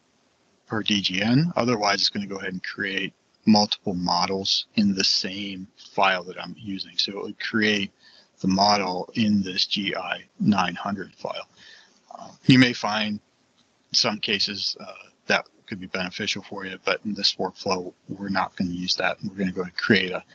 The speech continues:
a separate drawing. Um, so it should have went ahead and defaulted to my roadway sheets folder, but if it doesn't, you can click the browse button and browse to the folder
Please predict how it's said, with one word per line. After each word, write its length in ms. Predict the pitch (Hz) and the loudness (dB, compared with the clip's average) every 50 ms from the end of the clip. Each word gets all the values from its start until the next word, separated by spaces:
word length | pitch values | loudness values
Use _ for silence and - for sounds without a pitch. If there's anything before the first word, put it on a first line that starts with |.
| - - - _ _ - | -20 -20 -20 _ _ 0
a 40 | - | 2
separate 540 | - - - 127 101 101 - - 92 87 - | 2 4 4 2 2 0 0 -4 -12 -14 -12
drawing. 460 | - - 95 87 87 85 87 87 82 - _ - - - - - _ _ _ _ - | -12 -10 -10 -8 -8 -8 -8 -10 -14 -16 _ -20 -20 -20 -20 -20 _ _ _ _ -10
Um, 320 | 92 82 - - - - _ _ _ _ _ - - - - _ _ _ _ - | -10 -10 -10 -12 -20 -20 _ _ _ _ _ -12 -10 -10 -10 _ _ _ _ -2
so 100 | - 117 | 2 2
it 80 | 104 - | 4 4
should 220 | - - 185 165 | 6 6 6 8
have 160 | 151 123 113 - | 6 6 4 4
went 180 | 120 127 123 | 4 6 6
ahead 200 | 117 117 113 113 | 6 6 4 4
and 100 | 110 101 | 2 0
defaulted 500 | 95 98 - - 107 104 107 107 107 98 - | 0 -2 -6 -4 -4 -4 -2 -2 -4 -4 -4
to 120 | - 104 | -2 -2
my 140 | 98 92 92 | -2 -4 -4
roadway 380 | 92 101 101 101 98 101 95 90 | -6 -6 -8 -8 -6 -6 -2 0
sheets 340 | - - 107 104 101 - | 0 0 0 -2 -2 -4
folder, 500 | - - - 104 101 101 101 101 98 - _ - _ _ _ _ _ _ _ - | -6 -4 -4 -6 -6 -4 -6 -6 -8 -8 _ -20 _ _ _ _ _ _ _ 2
but 220 | - 202 101 101 | 4 4 4 2
if 100 | 98 - | 0 -4
it 140 | - 98 - | -6 -4 -2
doesn't, 400 | - 101 101 101 101 101 101 - _ _ | 0 0 0 0 0 -2 -2 -4 _ _
you 80 | - - | -12 -6
can 140 | - 98 95 | -6 -6 -6
click 260 | - - 98 95 - | -4 -6 -8 -8 -6
the 100 | - 98 | -10 -8
browse 380 | 90 85 90 92 90 90 90 - | -4 0 0 2 2 2 0 -2
button 360 | - 98 95 - - 92 87 | -2 -2 -6 -4 -4 -8 -8
and 120 | 87 87 | -8 -10
browse 300 | - - 92 87 87 - | -6 -4 -2 -2 -2 -2
to 120 | - - 92 | -4 -4 -8
the 60 | - | -8
folder 320 | - - 98 92 87 87 | -10 -8 -8 -8 -8 -10